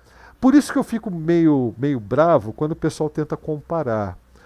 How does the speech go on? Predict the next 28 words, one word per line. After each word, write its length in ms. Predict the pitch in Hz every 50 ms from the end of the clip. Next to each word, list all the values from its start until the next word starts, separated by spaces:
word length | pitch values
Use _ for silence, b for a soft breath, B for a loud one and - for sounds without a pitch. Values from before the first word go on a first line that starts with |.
| b b b b b
funcionalidades 1160 | _ _ _ - - 226 269 - - 208 175 165 170 160 151 147 123 131 127 127 120 107 110
de 80 | 120 120
programação, 760 | - 131 127 120 123 120 120 117 120 113 - - 120 113 113
recursos 520 | 143 165 - - 254 277 254 - - 196
de 80 | 180 175
programação, 760 | - 180 175 165 175 170 165 160 147 - - - 110 90 - -
ou 120 | - 165
seja, 260 | - - 113 95 110 -
a 80 | 185 254
linguagem 640 | 294 269 170 120 131 139 147 139 117 104 107 98 - _
do 360 | 135 117 110 113 208 240 254
shell 500 | - - - - 156 147 160 160 123 87 - _ _ _ b b b - -
com 340 | - 190 185 190 196 214 208 b b b b b b b b -
outras 500 | 220 220 262 277 262 - 247 240 220 214
linguagens 720 | 220 220 214 175 156 151 156 165 160 147 170 170 165 160
de 80 | 170
programação. 720 | 170 - 156 160 151 160 165 160 175 180 - - - 127 127
Por 180 | - 254 262
exemplo, 380 | 269 240 175 180 190 185 - 247
em 40 | 226
relação 360 | 233 233 208 - - 208 202
a 60 | 185
funções, 800 | - - 226 233 - - - 185 170 170 165 147 123 - - b b b b
é 80 | - 131
o 80 | 139
caso 300 | - - 165 160 151 165
mais 200 | 147 151 165 -
comum. 300 | - - 180 151 143 147